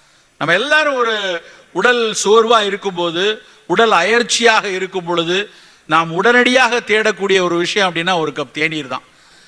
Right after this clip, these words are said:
ஒரு கூலி தொழிலாளியாக இருக்கட்டும்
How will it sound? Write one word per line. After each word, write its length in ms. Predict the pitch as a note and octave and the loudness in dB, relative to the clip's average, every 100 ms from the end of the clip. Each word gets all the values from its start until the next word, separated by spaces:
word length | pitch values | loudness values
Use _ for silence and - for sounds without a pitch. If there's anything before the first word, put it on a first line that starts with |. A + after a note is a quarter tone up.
| _ _ _ _ - | _ _ _ _ -8
ஒரு 200 | D#3+ D#3 | -6 -2
கூலி 220 | G#3+ A3+ | 0 0
தொழிலாளியாக 680 | - F#3 G3 F#3+ F#3 F3 D#3+ | 2 2 4 4 4 2 0
இருக்கட்டும் 540 | D#3 D#3+ C#3+ D3+ D#3 | -6 -6 -6 -6 -8